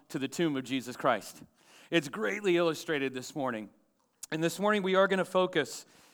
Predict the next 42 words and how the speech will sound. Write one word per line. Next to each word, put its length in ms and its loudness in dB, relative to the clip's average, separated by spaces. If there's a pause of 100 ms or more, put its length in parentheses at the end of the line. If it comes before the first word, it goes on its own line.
(120)
on 140 4
the 100 4
resurrection 640 4
of 80 0
Christ. 560 0 (420)
In, 280 0
in 160 -2
First 320 2
Corinthians 380 -2
fifteen, 440 0
Paul 300 4
says, 340 2
"It's 200 2
the 100 0
truth 480 0 (360)
that 260 4
Jesus 420 2
died, 420 6
that 100 2
he 60 2
was 140 2
buried, 340 2
and 140 -4
that 100 2
he 60 0
rose 340 4
on 140 0
the 80 -2
third 320 0
day, 360 4 (300)
and 140 0
that 220 6
he 180 -4
calls 320 4
this 160 2
the 140 2
gospel 520 4
by 200 4
which 280 2
we're 120 2
being 320 0
saved." 560 0